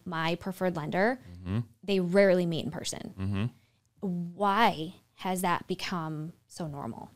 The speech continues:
Speaker 2: People are, are living in technology world, you know, they're on their phone all the time. And I think that, you know, to go back to what you said about coming into the office and going through the,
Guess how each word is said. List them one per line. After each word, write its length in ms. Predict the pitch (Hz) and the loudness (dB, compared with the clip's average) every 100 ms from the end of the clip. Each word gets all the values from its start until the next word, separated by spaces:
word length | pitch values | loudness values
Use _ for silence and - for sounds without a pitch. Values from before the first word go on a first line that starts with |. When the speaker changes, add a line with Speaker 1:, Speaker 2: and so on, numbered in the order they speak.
| _ _ _ - - - _ _ _ _ _ _ _ _ | _ _ _ -20 -20 -20 _ _ _ _ _ _ _ _
Speaker 2:
People 560 | 120 120 139 135 127 | 2 4 4 4 4
are, 500 | 80 110 117 117 113 113 | 4 6 6 4 2 -2
are 320 | - 104 101 98 - - _ | 2 4 4 -2 -16 -20 _
living 460 | 110 107 113 117 113 | -2 4 4 4 4
in 140 | 110 | 2
technology 540 | 113 107 104 98 123 107 | 2 0 2 2 2 0
world, 300 | 85 87 92 | 0 0 0
you 80 | |
know, 120 | 87 90 | 0 0
they're 140 | 92 | 0
on 100 | 92 | 0
their 100 | 87 | 0
phone 260 | - 98 101 | 0 2 2
all 120 | 87 | 0
the 60 | |
time. 480 | 85 98 85 82 85 - | -2 -2 -2 -2 -4 -4
And 480 | 95 92 85 82 - - | -2 0 -2 -4 -8 -10
I 140 | - 101 | -8 -6
think 320 | - 98 92 | -4 -4 -2
that, 580 | 92 90 85 85 - - 165 | 2 2 2 0 -2 -4 -8
you 140 | 90 | -6
know, 220 | 87 78 80 | -4 -4 -2
to 100 | - | -2
go 120 | 98 98 | 0 4
back 220 | 95 92 | 4 4
to 120 | 104 | 0
what 100 | 85 | -2
you 60 | 92 | -2
said 200 | - 92 | 0 0
about 460 | 90 85 85 - - - | 2 2 0 -4 -18 -6
coming 240 | 104 92 | 0 2
into 200 | 92 92 | 0 0
the 140 | 98 90 | 0 2
office 520 | 82 - 85 90 - | 2 0 -2 -2 -4
and 280 | - 87 85 | -6 -6 -4
going 240 | 90 90 92 | -2 0 -2
through 180 | 98 | -4
the, 460 | 90 90 90 87 | -4 -2 -2 -2